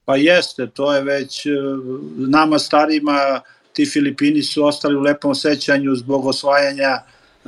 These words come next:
zlatne medalje hiljadu devetsto sedamdeset osme godine.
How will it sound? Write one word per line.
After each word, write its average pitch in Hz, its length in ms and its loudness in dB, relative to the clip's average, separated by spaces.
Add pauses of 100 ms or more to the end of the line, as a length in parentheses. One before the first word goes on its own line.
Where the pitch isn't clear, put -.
(120)
zlatne 143 440 2
medalje 139 500 2
hiljadu 143 380 0
devetsto 139 680 0
sedamdeset 139 540 0
osme 127 360 0
godine. 135 520 -4